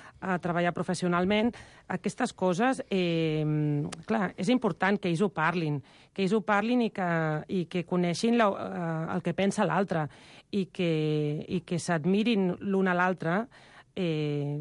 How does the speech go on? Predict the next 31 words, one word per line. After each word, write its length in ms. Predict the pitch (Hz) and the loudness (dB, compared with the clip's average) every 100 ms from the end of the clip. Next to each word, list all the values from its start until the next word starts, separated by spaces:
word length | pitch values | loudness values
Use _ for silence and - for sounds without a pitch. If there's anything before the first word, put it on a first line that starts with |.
| - | -6
a 140 | - | -4
l'hora 300 | 170 170 180 | 0 2 2
de, 640 | 202 208 175 165 151 156 170 | 2 2 2 2 0 -4 -4
de 160 | 165 160 | -4 -4
prendre 340 | - 170 185 | 0 2 2
decisions, 720 | 175 151 139 190 220 208 208 - - - | 0 -2 0 4 4 2 -2 -6 -20 -20
de, 140 | 165 185 156 151 147 147 156 | -4 -2 0 -2 -2 -4 -6
de, 200 | 165 160 151 151 | -6 -4 -4 -4
doncs, 120 | 170 | -2
bueno, 300 | 165 220 180 196 | 0 2 2 0
que 140 | 175 | -2
parlàvem 380 | - 180 185 208 | 0 0 2 2
del, 500 | 190 175 165 160 - | 2 0 0 -2 -4
de, 160 | 175 170 160 156 156 - | -2 -2 -2 -2 -6 -6
d'aquests 420 | 175 170 185 - | -6 -2 -4 -4
criteris, 600 | - 180 160 185 165 151 | -6 -4 2 2 2 0
no? 200 | 170 226 | 2 2
De, 160 | 233 170 | 2 0
de 140 | 170 | -2
saber, 300 | 160 175 190 - | -4 -2 -2 -4
és 140 | 190 | -4
que 80 | 240 | 0
és 60 | |
importantíssim 640 | 247 214 165 165 196 185 175 | 2 0 0 -2 0 -2 -2
saber 360 | - 170 196 247 - - _ - - | -2 2 2 0 -8 -20 _ -20 -4
l'altre 420 | 196 196 190 190 | 0 2 2 -2
què 100 | 233 | -2
pensa 580 | 190 208 214 262 285 294 | 0 0 0 0 0 -2
de 120 | - | -4
les 200 | 175 165 | -2 -2
coses 440 | - 208 233 262 | -2 -2 0 0